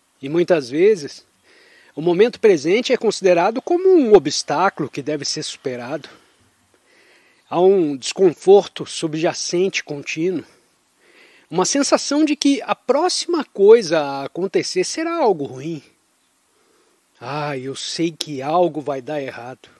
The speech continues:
Perdido na mente e perdido em pensamentos. Havia um professor indiano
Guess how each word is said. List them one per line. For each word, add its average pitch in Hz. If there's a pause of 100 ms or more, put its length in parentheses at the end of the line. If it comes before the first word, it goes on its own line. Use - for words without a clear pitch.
(1400)
Perdido 175
na 175
mente 175
e 151 (460)
perdido 160
em 180
pensamentos. 156 (1600)
Havia 233
um 320
professor 240
indiano 156